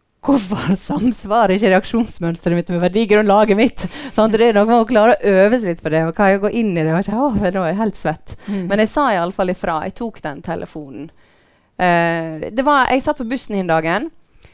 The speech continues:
Speaker 1: og så var det ei dame som satt foran meg, og så var det en to-treåring som satt ved siden av henne. Og rett før, på en måte, hoved-, altså bystasjonen, hovedbusstasjonen i Bergen, så bråbremsa bussen, sånn at den jenta bare flaug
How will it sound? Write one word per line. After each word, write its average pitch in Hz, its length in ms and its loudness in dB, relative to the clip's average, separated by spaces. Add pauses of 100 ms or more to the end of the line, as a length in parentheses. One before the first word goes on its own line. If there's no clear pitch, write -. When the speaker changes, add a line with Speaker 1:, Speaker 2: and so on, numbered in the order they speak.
(140)
Speaker 1:
og 233 80 -8
så 269 100 0
var 262 220 4
det 185 80 4
ei - 1200 -4
dame 202 300 2
som 202 100 -10
satt 185 160 -4
foran 175 300 2
meg, 208 260 0
og 196 80 -8
så 214 120 -6
var 202 100 4
det 180 100 0
en 165 80 -6 (520)
to-treåring 190 720 2
som 165 160 -8
satt 165 100 -8
ved 165 120 -10
siden 165 200 -6
av 156 140 -4
henne. - 400 -12 (340)
Og 240 80 4
rett - 240 2
før, 208 400 4
på 180 80 -6
en 175 60 -2
måte, 180 140 2 (360)
hoved-, 180 380 -4 (500)
altså 190 160 -2
bystasjonen, 165 480 -6
hovedbusstasjonen 170 640 -8
i 160 80 -6
Bergen, 175 320 -2
så 254 160 -4
bråbremsa 214 880 0
bussen, 170 380 -8 (340)
sånn 254 140 -6
at 302 80 2
den 294 100 4
jenta 233 320 0
bare 254 140 -2
flaug 339 760 -2